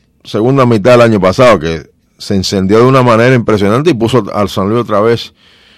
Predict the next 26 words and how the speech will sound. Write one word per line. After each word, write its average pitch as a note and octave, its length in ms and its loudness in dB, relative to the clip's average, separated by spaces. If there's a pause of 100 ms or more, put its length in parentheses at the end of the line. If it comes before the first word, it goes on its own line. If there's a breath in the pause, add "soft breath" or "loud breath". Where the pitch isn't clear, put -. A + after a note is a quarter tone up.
(260 soft breath)
eh, E2 380 -4
en, F2+ 220 -10 (140)
en, F2 460 -8
en, F#2 200 -8
en F2+ 80 -10
posición F2+ 500 -4
para G2+ 160 2
un G#2 80 0
playoff, G#2+ 400 0
pero F#2+ 160 0
después G2+ 240 -2
se - 100 0
enfrió G#2 360 0
a A2 40 2
final G2+ 300 -6
de G2+ 80 -2
la F#2 100 -2
temporada F#2+ 600 2
y E2+ 120 -8
ha F#2 80 -2
continuado G2+ 600 0
mal G#2 240 2
al F#2+ 100 0
principio F2+ 520 -4
de A#2+ 80 4
esta. E2 220 -8